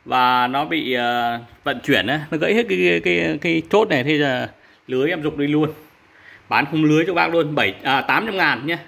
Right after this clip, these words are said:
tám trăm ngàn cặp này. Tám trăm ngàn cặp loa này nhá, N bảy. N bảy bình thường mà đẹp á, có lưới đầy đủ khoảng một triệu ba nhá. Này, bán tám trăm ngàn thôi.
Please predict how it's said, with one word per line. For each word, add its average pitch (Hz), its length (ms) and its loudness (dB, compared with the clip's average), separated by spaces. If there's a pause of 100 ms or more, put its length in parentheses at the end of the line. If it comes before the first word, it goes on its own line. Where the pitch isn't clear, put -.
(100)
tám 117 200 -8
trăm 156 120 -8
ngàn 120 240 -6
cặp 113 120 -12
này. 113 80 -6 (1160)
Tám 139 220 2
trăm 185 140 -2
ngàn 131 200 0
cặp 120 100 -10
loa 131 240 -4
này 117 120 -2
nhá, 135 140 -8 (120)
N 123 220 -4
bảy. 98 180 -2 (120)
N 135 220 2
bảy 113 140 2
bình 147 240 2
thường 147 260 0
mà 139 100 0
đẹp 143 280 2
á, 165 160 -4 (440)
có 139 80 -6
lưới 170 280 2
đầy 170 160 0
đủ 123 320 0
khoảng 123 120 -6
một 117 120 -6
triệu 147 100 -6
ba 170 360 2
nhá. 180 200 -8 (540)
Này, 123 80 -14
bán 120 200 -6
tám 143 160 0
trăm 190 80 -6
ngàn 139 200 4
thôi. 147 140 -2